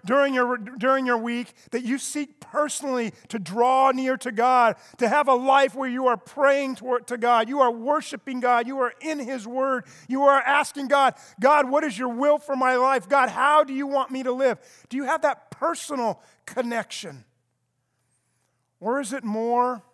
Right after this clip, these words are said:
just the appearance of religion? But internally,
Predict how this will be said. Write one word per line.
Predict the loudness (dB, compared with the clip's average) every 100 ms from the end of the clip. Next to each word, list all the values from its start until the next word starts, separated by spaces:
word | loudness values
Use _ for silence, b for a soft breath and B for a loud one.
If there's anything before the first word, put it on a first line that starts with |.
| _ _ _ _
just | -18 -16
the | -8
appearance | -10 -8 -8 -8 -8 -10
of | -10
religion? | -8 -6 -8 -12 -20 -20 _ _ _ _ _ _ _ _ _ _ _ _ -8
But | -4
internally, | -4 -4 -4 -4 -4 -6 -8